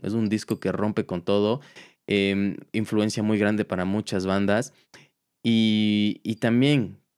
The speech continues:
como dato curioso, yo sé que también luego nos están escuchando ahí personas que les gusta Megadeth.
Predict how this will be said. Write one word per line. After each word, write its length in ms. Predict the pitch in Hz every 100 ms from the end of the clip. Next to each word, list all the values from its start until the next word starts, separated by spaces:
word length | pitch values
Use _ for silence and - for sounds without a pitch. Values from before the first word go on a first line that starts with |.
| _ - -
como 280 | 113 110 110
dato 360 | 135 143 143
curioso, 640 | 117 107 104 113 113 131 170
yo 100 | 117
sé 160 | -
que 140 | - 101 90
también 320 | 107 98 101
luego 180 | 101 101
nos 220 | 95 87
están 300 | 90 - 95
escuchando 480 | 98 - - 98 95
ahí 100 | 92
personas 380 | 92 98 98 -
que 80 | 92
les 120 | 90
gusta 240 | 98 -
Megadeth. 520 | 92 92 92 95 -